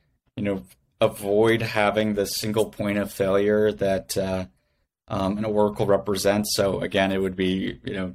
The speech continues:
two single points of failure rather than one single point of failure. And ideally, you could scale that up to, you know, ten oracles, a hundred oracles, or, you know, so, some large amount of oracles, and, uh,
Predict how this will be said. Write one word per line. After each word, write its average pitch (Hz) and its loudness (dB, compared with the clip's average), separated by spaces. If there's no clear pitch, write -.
two 110 2
single 110 2
points 107 -2
of 107 -4
failure 104 2
rather 95 0
than 92 -2
one 104 0
single 104 -4
point 104 -2
of 101 -8
failure. 101 4
And 98 -2
ideally, 98 0
you 117 -2
could 104 -4
scale 104 4
that 98 6
up 95 0
to, 98 -2
you 92 -2
know, 87 -2
ten 95 -2
oracles, 92 -4
a 92 0
hundred 101 0
oracles, 92 0
or, 92 -4
you 101 -4
know, 95 0
so, - -2
some 104 0
large 95 0
amount 95 0
of - -4
oracles, 95 -2
and, 92 -2
uh, 92 0